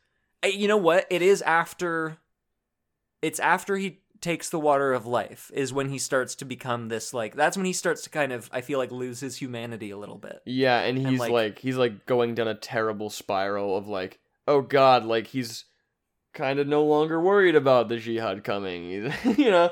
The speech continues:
Speaker 2: he was really
Speaker 1: Right.
Speaker 2: terrified
Speaker 1: And he,
Speaker 2: of it
Speaker 1: and he
Speaker 2: before, but now he's kinda like, "Oh, let it come. I'm crazy. I'm fucking crazy." <laughs>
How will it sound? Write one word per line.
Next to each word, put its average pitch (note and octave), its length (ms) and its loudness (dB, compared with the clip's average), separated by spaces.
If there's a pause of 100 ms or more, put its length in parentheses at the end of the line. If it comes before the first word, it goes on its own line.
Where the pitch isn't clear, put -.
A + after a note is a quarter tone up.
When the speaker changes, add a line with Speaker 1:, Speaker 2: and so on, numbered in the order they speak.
(540)
Speaker 2:
he B2+ 80 -8
was B2+ 140 -4
really D3+ 260 4
Speaker 1:
Right. D#3 60 0
Speaker 2:
terrified E3 480 8
Speaker 1:
And - 0 -
he, - 20 -
Speaker 2:
of C3+ 60 6
it - 20 2
Speaker 1:
and D3+ 80 0
he D3+ 60 0
Speaker 2:
before, D3+ 200 4
but C3 60 4
now B2+ 100 4
he's C3+ 160 2
kinda C3+ 160 0
like, A#2+ 260 0 (380)
"Oh, B2+ 60 -4
let B2+ 320 6
it A#2+ 100 2
come. A2+ 460 -2 (400)
I'm B2 80 -10
crazy. B2 400 2
I'm G2 80 -10
fucking B2+ 260 -8
crazy." C3+ 440 -2 (420)
<laughs> G3 80 -14